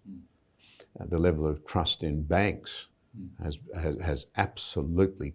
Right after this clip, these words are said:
Speaker 2: plummeted. It really seems to me that we're missing something really important here. Without trust, a democracy can't work, and freedoms and prosperity are placed at risk.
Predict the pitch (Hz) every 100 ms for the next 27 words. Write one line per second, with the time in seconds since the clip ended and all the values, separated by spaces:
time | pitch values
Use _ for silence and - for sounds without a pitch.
0 | - - 120 117 - 82 110 - - _
1 | _ _ _ _ _ _ _ _ _ _
2 | _ _ _ _ - 123 123 151 180 175
3 | 143 - - 147 131 120 117 110 113 113
4 | 98 73 85 92 - 107 90 101 113 120
5 | 120 110 98 95 92 87 82 90 98 80
6 | 71 65 - _ _ _ _ _ - 107
7 | 127 143 143 - - 98 71 - - -
8 | _ _ _ _ _ _ - 82 90 107
9 | - 90 92 - 90 80 87 80 71 76
10 | 78 - 98 87 76 76 - 113 147 127
11 | 110 - 110 90 - - _ _ - 92
12 | - 101 - 98 95 85 -